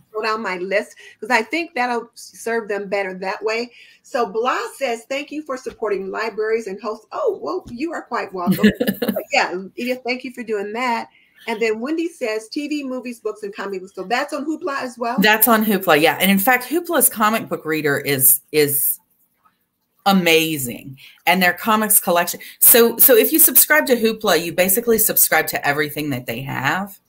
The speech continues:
Speaker 1: Mm-hmm.
Speaker 2: Um, their funding, I could go on about this, but I won't. But their, their funding is, is different. So, so there are two,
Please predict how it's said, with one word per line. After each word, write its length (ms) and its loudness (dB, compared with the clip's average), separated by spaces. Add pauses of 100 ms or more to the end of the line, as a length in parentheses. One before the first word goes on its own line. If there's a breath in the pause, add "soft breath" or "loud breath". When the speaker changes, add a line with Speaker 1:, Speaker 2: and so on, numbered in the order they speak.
Speaker 1:
Mm-hmm. 280 -12 (200)
Speaker 2:
Um, 600 2 (720)
their 160 4
funding, 520 2 (480)
I 120 0
could 160 0
go 160 2
on 160 2
about 260 -2
this, 180 -2
but 140 -2
I 60 4
won't. 260 2
But 120 0
their, 160 4 (240 loud breath)
their 140 4
funding 540 4
is, 540 4
is 180 2
different. 300 0
So, 320 4
so 260 6
there 180 6
are 160 4
two, 720 -2